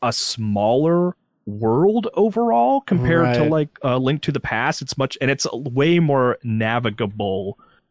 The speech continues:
Speaker 1: than Link's Awakening. Like,
Speaker 2: Yes.
Speaker 1: that was the thing going back to, like, the Link's Awakening remake was like, "Ah, this is, I really love this, but, like,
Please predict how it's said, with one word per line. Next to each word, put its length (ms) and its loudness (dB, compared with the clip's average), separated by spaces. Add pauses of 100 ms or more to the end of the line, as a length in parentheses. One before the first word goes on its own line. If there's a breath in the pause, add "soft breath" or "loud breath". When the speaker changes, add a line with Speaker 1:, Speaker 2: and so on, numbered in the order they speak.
(240)
Speaker 1:
than 260 0
Link's 200 -4
Awakening. 480 -12 (220 soft breath)
Like, 100 2
Speaker 2:
Yes. 80 2
Speaker 1:
that 160 4
was 140 4
the 80 -4
thing 200 0
going 380 2 (320)
back 280 -2
to, 100 -4
like, 180 -2
the 100 -6
Link's 280 -4
Awakening 560 -4
remake 640 -4 (580 soft breath)
was 140 -2
like, 120 0
"Ah, 200 2
this 220 0
is, 300 0
I 60 0
really 260 6
love 260 4
this, 240 0
but, 160 -4
like, 340 -2